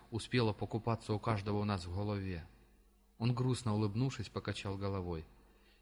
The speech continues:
"Я всегда выполнял твои приказы, Джак, потому что у меня не было сомнений в том,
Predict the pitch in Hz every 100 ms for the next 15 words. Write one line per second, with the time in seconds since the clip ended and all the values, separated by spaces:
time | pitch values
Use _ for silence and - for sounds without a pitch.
0 | - 107 107 101 - 113 120 113 98 101
1 | 107 110 101 98 95 98 98 104 95 85
2 | 80 87 76 - - - _ - - -
3 | 107 117 131 - 120 110 113 120 127 127
4 | 110 104 - 113 120 117 107 - - 135
5 | 131